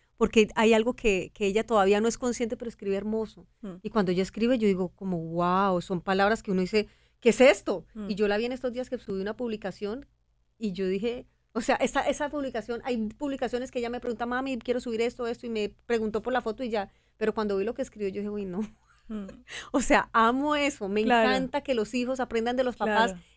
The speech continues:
Speaker 1: ese tipo de cosas y que lo compartan con las demás personas,
Speaker 2: Claro.
Speaker 1: porque en este momento hay mucha necesidad de Dios,
Speaker 2: Mm.
Speaker 1: hay hambre,
Speaker 2: Claro, y
Speaker 1: hay
Speaker 2: que tú puedas
Speaker 1: necesidad.
Speaker 2: ver en tu hija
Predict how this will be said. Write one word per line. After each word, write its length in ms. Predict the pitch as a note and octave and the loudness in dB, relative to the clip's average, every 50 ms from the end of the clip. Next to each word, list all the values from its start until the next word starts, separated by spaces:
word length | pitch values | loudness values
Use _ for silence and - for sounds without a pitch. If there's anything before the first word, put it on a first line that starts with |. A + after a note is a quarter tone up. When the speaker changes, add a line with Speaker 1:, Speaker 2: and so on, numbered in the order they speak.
| _ | _
Speaker 1:
ese 200 | - A#3 - B3+ | -2 0 0 0
tipo 200 | B3 B3+ B3+ - | 0 0 0 0
de 80 | B3+ B3 | 0 0
cosas 320 | B3 A3+ G#3+ A3+ B3+ B3+ - | 0 -2 -2 -2 -2 -2 -4
y 120 | - B3+ | -4 -6
que 180 | - - A#3+ A3+ | -2 0 2 2
lo 120 | G#3+ G#3 | 2 0
compartan 640 | - G#3+ G3 F3+ - - A3+ A3 A#3 - - D4 F#4 - _ _ _ _ _ _ _ _ _ | -2 -2 -4 -2 0 0 2 2 2 0 -4 -6 -8 -8 _ _ _ _ _ _ _ _ _
con 260 | _ - A#3+ A3+ A3+ G#3+ | _ 2 4 4 4 2
las 160 | G#3 G3+ F#3 | 2 0 0
demás 220 | F#3+ F3+ F3+ E3+ | 0 -2 -2 -4
personas, 420 | - G#3 G3+ - A3 G#3 G3 F#3 - | -4 -6 -6 -4 -2 -2 -2 -2 -2
Speaker 2:
Claro. 180 | G#3+ G3+ G3+ F#3 | -2 0 0 0
Speaker 1:
porque 120 | F3+ G3+ | 2 0
en 60 | G3+ F#3+ | 0 0
este 160 | F#3 - A3 | 0 0 0
momento 320 | A3 A3 G#3 G3 F#3 G#3 | 0 0 0 -2 -2 -2
hay 60 | G#3+ | -2
mucha 680 | G#3 G#3 G#3 G#3 G#3 G#3 G#3+ - - A#3 A3+ G#3+ G#3 G#3 | -2 0 0 0 -2 -2 -4 -6 -6 -2 0 0 0 0
necesidad 680 | - - G#3+ G3+ F#3 F#3 G#3 F#3 - - F#3 E3+ E3 E3 | -2 -2 -2 -2 -2 -4 -6 -10 -8 -6 -4 -4 -4 -6
de 100 | E3+ F3+ | -6 -6
Dios, 220 | F3+ F3+ G3 F#3+ | -6 -6 -6 -8
Speaker 2:
Mm. 40 | F3+ | -6
Speaker 1:
hay 120 | F3+ F#3 F#3+ | -2 0 0
hambre, 380 | F#3+ F#3+ F#3 F3 D#3 D3 D3+ - _ _ | 0 0 0 -2 -4 -6 -8 -12 _ _
Speaker 2:
Claro, 280 | G#3 G3+ G3 F#3+ F#3+ - | -6 -6 -6 -6 -4 -2
y 120 | A3 A#3+ | -2 2
Speaker 1:
hay 60 | - | 4
Speaker 2:
que 120 | C4 B3+ A#3+ | 4 4 4
tú 160 | E3+ B3 G#3 | 4 2 2
puedas 240 | - A3+ A3+ A3 A3+ | 6 8 8 8 8
Speaker 1:
necesidad. 80 | G#3+ | 6
Speaker 2:
ver 140 | A#3+ A#3+ A#3+ | 6 4 6
en 120 | A#3+ A#3+ A#3+ | 4 2 0
tu 160 | - C#4+ C4+ | 0 -2 0
hija 420 | B3+ A#3+ A#3 A#3+ - D4 D#4 - | 0 2 0 0 0 -2 -2 -2